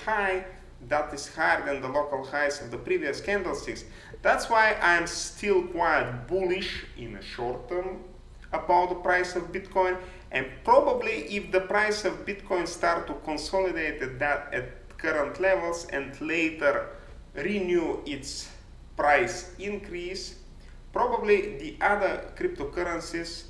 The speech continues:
including Steam, will rebound very soon as well. But during this,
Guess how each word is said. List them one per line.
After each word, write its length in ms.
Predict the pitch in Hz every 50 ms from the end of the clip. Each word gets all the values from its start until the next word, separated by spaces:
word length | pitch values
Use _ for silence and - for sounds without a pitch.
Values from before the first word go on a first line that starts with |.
| - - - - - - - -
including 600 | 127 123 123 123 - 160 151 147 135 123 123 120
Steam, 400 | 123 - - - 175 175 165 - -
will 260 | 147 143 170 170 156 - -
rebound 560 | 208 202 - - 151 151 151 156 151 151 - - 127 127
very 200 | 131 131 135 131
soon 340 | 127 - - 139 139 135 - - -
as 200 | 127 123 123 127
well. 440 | 123 123 139 143 143 123 107 - - - - - - - - - - - - -
But 340 | - 170 170 - - - -
during 360 | - 208 247 277 254 233 202
this, 340 | - 214 208 - - - -